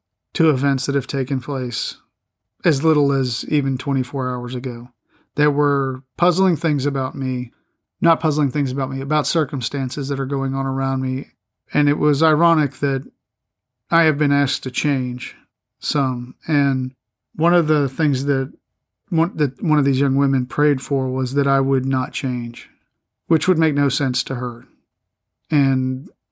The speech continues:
that I, I should not change, and that I should keep encouraged with my quest to help put families back together in this country. It's hard to describe because you weren't there, I was, and it,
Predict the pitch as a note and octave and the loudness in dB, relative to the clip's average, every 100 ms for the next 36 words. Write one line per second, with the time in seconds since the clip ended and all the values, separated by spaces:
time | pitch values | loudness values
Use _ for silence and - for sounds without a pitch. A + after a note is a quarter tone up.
0 | _ D3+ C#3+ C#3 C#3 C#3+ C3+ - _ _ | _ -2 2 2 2 2 -2 -8 _ _
1 | D#3 C#3+ - C#3 C3+ C3 - C3+ B2 A#2 | 0 2 2 2 0 -2 -2 -2 -2 -6
2 | - - _ _ C#3+ B2+ B2+ C3 C3 B2+ | -14 -20 _ _ -2 0 -2 -2 -2 -2
3 | C#3 C3 - _ - D#3 C#3 - _ _ | -4 -6 -10 _ -4 0 0 -2 _ _
4 | _ _ _ G3+ F3 - E3 C#3+ B2+ - | _ _ _ 0 2 2 2 2 -2 -6
5 | - _ _ _ _ - C#3 C3+ C#3 C3+ | -12 _ _ _ _ 0 2 4 2 2
6 | - C#3 C3 - C3 C3+ C3+ - - - | 0 0 0 -2 -2 0 -2 -6 -20 -8
7 | C#3 C3+ - C#3+ C3+ C3 B2+ B2+ C#3 - | -4 -4 -4 -2 0 0 -2 -2 -4 -4
8 | C#3 C3+ C3 C3 B2+ - C3 B2+ C3+ C3 | -2 0 0 -2 -4 -4 -4 -4 -6 -8
9 | - _ _ _ _ _ _ _ _ _ | -12 _ _ _ _ _ _ _ _ _
10 | A#3 G#3+ G3+ A#3 G3 D#3 C#3 - D#3 C#3+ | -2 0 4 4 4 2 2 2 2 2
11 | C#3 D3+ C#3+ C3 C#3 D#3+ D3+ C3 D3 C3+ | 2 2 2 2 2 4 2 2 0 2
12 | C3+ B2+ C3 C3 B2 A#2+ - - E4+ C#4 | 0 0 -2 -2 -4 -6 -8 -12 -10 -2
13 | D3 C#3 C3+ - D3 | 2 2 0 -4 -6